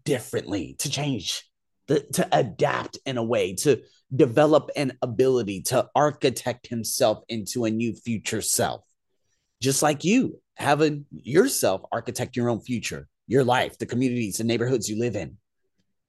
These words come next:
And that's ultimately what's going to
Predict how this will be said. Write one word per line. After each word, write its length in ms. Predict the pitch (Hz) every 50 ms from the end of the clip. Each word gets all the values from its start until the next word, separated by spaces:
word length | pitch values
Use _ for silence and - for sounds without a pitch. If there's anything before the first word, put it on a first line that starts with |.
| _ _ _ _ _ _ _ -
And 460 | 143 143 139 127 123 120 110 92 - -
that's 320 | - 139 165 165 - - - -
ultimately 600 | 156 156 135 - 151 151 139 127 120 127 131 123
what's 260 | 120 127 131 127 117
going 280 | - 117 127 123 123 120
to 280 | - 123 120 123 107